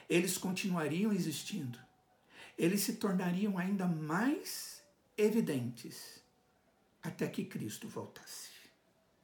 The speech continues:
Mas que eles deveriam, como crentes, estarem sempre se lembrando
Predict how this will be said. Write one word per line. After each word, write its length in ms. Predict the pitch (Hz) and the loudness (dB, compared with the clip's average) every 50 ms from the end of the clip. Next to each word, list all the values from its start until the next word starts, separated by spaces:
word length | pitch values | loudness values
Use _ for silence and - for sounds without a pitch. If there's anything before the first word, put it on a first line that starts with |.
| _ _ _ _ - - - - - - - | _ _ _ _ -20 -20 -18 -16 -16 -12 -6
Mas 200 | - 139 135 - | -4 -2 -2 0
que 100 | - - | 2 4
eles 200 | 170 156 160 135 | 4 4 2 0
deveriam, 680 | - 214 - 175 156 135 160 160 170 175 165 151 147 147 - | 0 0 2 2 2 2 2 0 0 0 -2 -2 -4 -6 -6
como 280 | - 202 160 156 156 | -6 -4 -4 -4 -4
crentes, 800 | 156 - 226 185 165 156 139 131 - - - - - - - - - _ _ _ _ _ _ _ _ _ - - - - - - | -2 0 2 2 2 2 2 -2 -6 -8 -10 -10 -10 -12 -14 -16 -20 _ _ _ _ _ _ _ _ _ -20 -20 -20 -10 -6 -4
estarem 480 | 147 - - - 165 156 156 151 147 | -4 -2 -2 -2 -2 -2 -2 -2 -4
sempre 760 | 139 - - - - - - 185 185 196 - - - 214 208 180 | -4 -2 -2 -2 0 0 2 2 2 2 0 -2 -4 -4 -2 -2
se 240 | - - - 196 226 | -2 -2 -2 0 0
lembrando 800 | 175 165 165 165 139 143 143 139 139 139 131 123 117 117 127 - | 2 2 0 0 0 0 0 0 0 -2 -2 -4 -4 -6 -6 -8